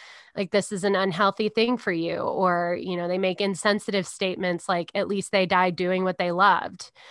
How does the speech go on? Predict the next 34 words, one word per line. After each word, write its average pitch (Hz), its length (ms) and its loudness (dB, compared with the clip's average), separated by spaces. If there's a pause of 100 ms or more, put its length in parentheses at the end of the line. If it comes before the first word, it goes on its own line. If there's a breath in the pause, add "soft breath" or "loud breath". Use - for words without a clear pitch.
(320 loud breath)
Um, 180 480 4 (200)
that's 214 300 2
not 285 180 8
what 220 120 2
this 214 200 0
is 180 120 -2
about. 175 440 6
And 202 160 2
so 190 420 2
having 240 580 6
a 185 100 -2
therapist 233 800 4
who's 190 200 -4
trained 220 300 0
in 220 140 0
trauma, 180 520 4
who's 185 180 -6
trained 208 340 0
in 208 80 0
grief 185 300 -2
and 175 120 -2
loss, 170 420 0
who 175 140 -6
is 170 180 -8 (100)
also 185 760 4 (420 loud breath)
heavily 202 420 2
involved 185 380 2
in 185 120 -4
the 175 140 -4
outdoors 180 720 -2
really 190 240 0
makes 170 320 -4
a 160 60 -8
difference. - 600 -12